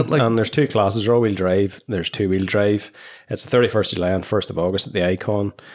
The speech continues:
Speaker 2: Saturday will be, like, a scrutineer and stroke practice day. Sunday will be the final.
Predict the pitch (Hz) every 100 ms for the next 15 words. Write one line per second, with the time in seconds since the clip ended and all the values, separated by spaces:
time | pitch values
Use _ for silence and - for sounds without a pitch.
0 | - - - 120 117 123 113 104 101 101
1 | 101 - - 110 101 98 101 110 95 104
2 | 92 - - 101 95 98 - 107 98 98
3 | 92 87 95 90 95 101